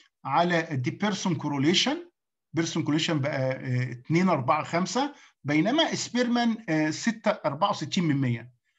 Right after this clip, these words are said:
تأثير طبعا مع-، معامل الارتباط في الأصل، في معامل الارتباط في الأصل تلاتة وتمانين من مية. فتأثير بيرسون تأثير شديد جدا،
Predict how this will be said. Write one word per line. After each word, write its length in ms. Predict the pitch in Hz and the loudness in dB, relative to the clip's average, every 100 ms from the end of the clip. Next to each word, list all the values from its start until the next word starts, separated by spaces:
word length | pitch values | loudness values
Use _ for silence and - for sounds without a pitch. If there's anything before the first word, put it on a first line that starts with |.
| _ _ - | _ _ -8
تأثير 420 | 147 123 247 285 | -6 0 2 2
طبعا 320 | - 240 262 | 2 2 2
مع-، 320 | 185 151 156 | 2 0 2
معامل 200 | 147 208 | 4 4
الارتباط 340 | 185 - 175 - | 4 2 2 2
في 60 | |
الأصل، 460 | 170 - - - 190 - | 2 2 0 0 -4 -6
في 120 | 151 | -6
معامل 200 | 160 156 | -4 -4
الارتباط 320 | 135 175 - | -4 -4 -4
في 80 | 143 | -4
الأصل 440 | 143 208 - 180 - _ _ | -4 -4 -4 -8 -12 _ _
تلاتة 240 | 151 180 175 | 0 2 2
وتمانين 440 | 151 139 156 165 | 0 2 4 4
من 140 | 135 123 | 4 4
مية. 300 | 123 120 - _ _ | 2 -2 -14 _ _
فتأثير 580 | - 147 180 165 247 294 - | -6 -4 -4 -2 0 0 -2
بيرسون 420 | 302 - 285 262 | -2 -2 -2 -2
تأثير 300 | 196 151 247 | -2 -2 -2
شديد 380 | - 170 190 151 | 0 0 0 0
جدا، 440 | 170 135 120 107 | -2 0 -2 -2